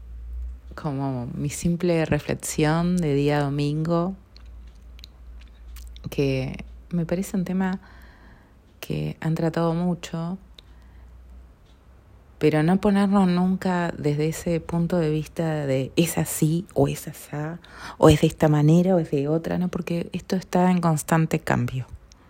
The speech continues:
constante cambio. Y creo que la mejor manera de poder transitar este camino y este despertar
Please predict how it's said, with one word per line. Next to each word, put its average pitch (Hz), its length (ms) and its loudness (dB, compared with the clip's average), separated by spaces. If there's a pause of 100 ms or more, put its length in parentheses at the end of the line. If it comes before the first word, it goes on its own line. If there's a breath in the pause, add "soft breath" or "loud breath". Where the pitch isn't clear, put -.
(280 soft breath)
constante 165 760 6
cambio. 127 500 -4 (2250 loud breath)
Y 170 100 2
creo 214 300 6
que 196 100 0
la 165 160 0
mejor 196 400 0
manera 165 420 0
de 143 120 -2
poder 156 400 0
transitar 165 680 -4
este 165 200 -4
camino 156 540 -2
y 151 100 -4
este 151 200 -6
despertar 160 720 -6